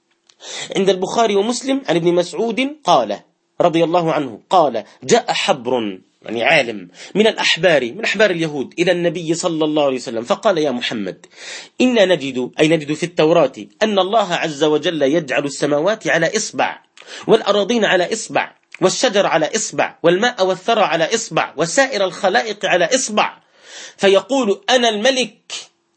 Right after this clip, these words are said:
طبعا لما سمع النبي صلى الله عليه وسلم هذه المقولة،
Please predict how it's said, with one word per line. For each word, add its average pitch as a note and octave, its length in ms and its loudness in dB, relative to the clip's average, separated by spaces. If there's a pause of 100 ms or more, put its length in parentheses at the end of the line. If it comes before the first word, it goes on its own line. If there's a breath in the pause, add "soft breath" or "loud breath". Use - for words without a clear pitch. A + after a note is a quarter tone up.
(120)
طبعا A2+ 200 -2
لما A#2+ 320 -2
سمع D#3+ 280 -2
النبي C3+ 300 -2
صلى C3 360 -4
الله C3+ 200 -2
عليه D3+ 120 0
وسلم C#3+ 280 -4
هذه C#3+ 100 -4
المقولة، F#3 540 0